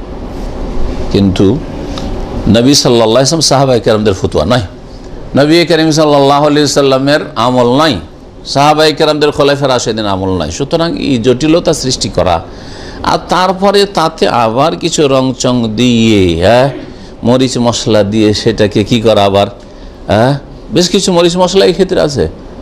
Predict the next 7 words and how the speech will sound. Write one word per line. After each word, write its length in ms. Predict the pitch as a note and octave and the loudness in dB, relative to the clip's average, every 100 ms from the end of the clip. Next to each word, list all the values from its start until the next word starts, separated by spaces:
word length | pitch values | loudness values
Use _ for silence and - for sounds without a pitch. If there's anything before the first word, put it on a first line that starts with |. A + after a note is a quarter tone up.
| - - - | -16 -16 -4
যেমন 180 | G#2+ A2+ | 0 2
মরিচ 300 | A#2 B2+ B2+ | 2 2 2
মশলা 340 | B2 A#2 B2+ | 0 2 2
দিলে 220 | A#2 A#2+ A#2 | 2 2 2
ভর্তা 380 | A2+ A2 - | 2 0 0
টেস্টি 420 | G#2 B2+ - - D#3 | 2 0 0 0 2
হয়, 300 | G#2 F#2+ | 2 0